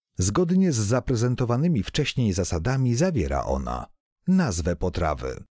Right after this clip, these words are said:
grupę asortymentową, do której należy potrawa, rodzaj diety, wielkość porcji jednostkowej potrawy w gramach lub mililitrach, składniki w ilości przeznaczonej na jedną porcję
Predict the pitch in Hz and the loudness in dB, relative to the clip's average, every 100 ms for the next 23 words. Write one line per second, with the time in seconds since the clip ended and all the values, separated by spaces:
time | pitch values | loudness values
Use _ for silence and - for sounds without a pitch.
0 | _ 127 120 147 - 165 160 175 - 170 | _ -2 0 2 0 0 0 -2 0 0
1 | 165 143 87 82 110 139 131 - 80 90 | 0 0 -2 0 2 0 -2 -2 0 2
2 | 107 127 92 80 80 - 71 69 57 - | 2 0 -2 -2 -4 -2 -4 -4 -8 -12
3 | _ _ _ - 160 165 135 127 104 101 | _ _ _ -2 0 2 0 0 0 0
4 | 82 - 62 - _ _ _ - 117 202 | 0 -4 -8 -8 _ _ _ -4 0 0
5 | 208 202 - - 170 156 - 160 101 85 | 0 -2 -2 0 0 0 -2 0 2 0
6 | 78 - 139 131 131 139 - 80 71 95 | -2 -2 0 0 0 -2 0 -2 0 -2
7 | 117 - 127 131 190 180 175 - 85 82 | -2 -6 -6 0 2 2 0 0 -2 -2
8 | - 87 95 107 143 92 - - - - | -2 0 2 2 0 -2 -2 -4 -6 -10
9 | _ _ _ - - 190 165 175 208 - | _ _ _ -6 -2 0 2 2 2 0
10 | 180 - 135 123 - 147 - 151 127 131 | -2 0 0 0 0 -2 0 -2 0 -2
11 | - 95 95 107 113 104 82 98 110 98 | 0 0 2 2 2 0 0 0 0 0
12 | 78 - 85 80 | -2 -4 -2 -2